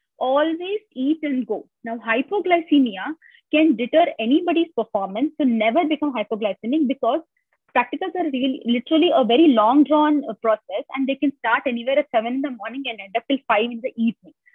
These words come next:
So make sure you have eaten well in the morning and carry something with you to eat. And while taking the case, do not panic on getting a case from the system that you're not well prepared. Let us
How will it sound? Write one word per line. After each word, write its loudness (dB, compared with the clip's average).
So 4
make 2
sure 4
you 4
have 0
eaten 2
well 2
in -2
the -2
morning 0
and 0
carry 0
something -2
with -6
you -8
to -6
eat. -8
And 2
while 0
taking -6
the -8
case, -8
do 0
not 2
panic -2
on -2
getting -6
a -8
case -10
from -2
the -4
system -6
that -6
you're 0
not -4
well -6
prepared. -6
Let 0
us -2